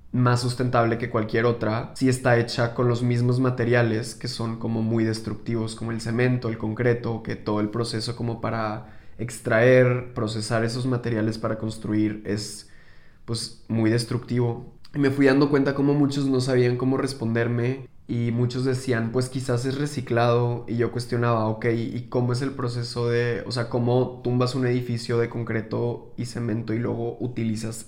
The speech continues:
ese escombro para hacer como otro edificio o así?". Y realmente de cuestionar a varios maestros me di cuenta de que, ok, en este mínimo en mi experiencia, no estoy diciendo que, que los maestros no sepan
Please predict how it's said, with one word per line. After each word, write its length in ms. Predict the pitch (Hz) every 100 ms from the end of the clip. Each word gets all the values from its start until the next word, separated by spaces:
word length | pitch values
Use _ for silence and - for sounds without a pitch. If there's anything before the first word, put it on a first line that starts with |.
| -
ese 680 | 113 113 120 117 110 110 - - -
escombro 640 | - 120 - 120 117 117 -
para 160 | 110
hacer 320 | 104 - 107 110
como 320 | 113 117 117
otro 300 | 117 104 113
edificio 520 | 117 117 117 117 117
o 60 | 117
así?". 420 | 113 - 98 - -
Y 420 | 127 127 123 123
realmente 1080 | 120 127 123 131 143 139 156 160 160 - -
de 260 | - 131 127
cuestionar 480 | 131 127 131 120 120
a 40 |
varios 280 | 131 135 139
maestros 420 | 135 120 123 139
me 120 | 135
di 80 | 117
cuenta 320 | 120 120 120
de 100 | 117
que, 80 | 117
ok, 160 | 117 123 120 110 - -
en 200 | - 120
este 420 | 127 127 - 160 156 - -
mínimo 460 | 135 143 170 185
en 100 | 170
mi 100 | 143
experiencia, 640 | 131 - 139 120 120 113 123
no 80 | 120
estoy 220 | - 123
diciendo 460 | 135 135 120 120
que, 400 | 123 127 120 - -
que 100 | 113
los 140 | 113
maestros 400 | 117 110 - 120
no 120 | 123 113
sepan 840 | 117 101 113 113 117 117 107